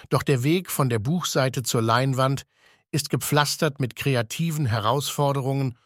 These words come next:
und künstlerischen Entscheidungen. Ein wesentlicher Aspekt der filmischen Umsetzung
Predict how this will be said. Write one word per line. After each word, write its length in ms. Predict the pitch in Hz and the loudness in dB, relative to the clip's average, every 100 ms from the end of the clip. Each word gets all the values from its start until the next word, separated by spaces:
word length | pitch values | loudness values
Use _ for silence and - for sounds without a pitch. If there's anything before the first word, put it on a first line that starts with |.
| _ _ | _ _
und 200 | 110 - | -6 -2
künstlerischen 800 | 165 175 - - 135 123 - - | 0 0 -2 -4 -2 -2 -2 -4
Entscheidungen. 800 | 110 110 143 147 120 87 73 60 - _ _ _ | -4 -2 0 0 -2 -4 -8 -10 -16 _ _ _
Ein 220 | 127 135 120 | -2 0 0
wesentlicher 580 | 170 180 165 143 147 | 0 0 -2 -2 -2
Aspekt 440 | 117 - - 175 - | -2 -4 -4 -4 -4
der 80 | 117 | -4
filmischen 460 | - 147 127 117 | 0 0 0 -4
Umsetzung 680 | 117 143 139 139 139 156 143 | -2 -2 0 -2 -2 -2 -2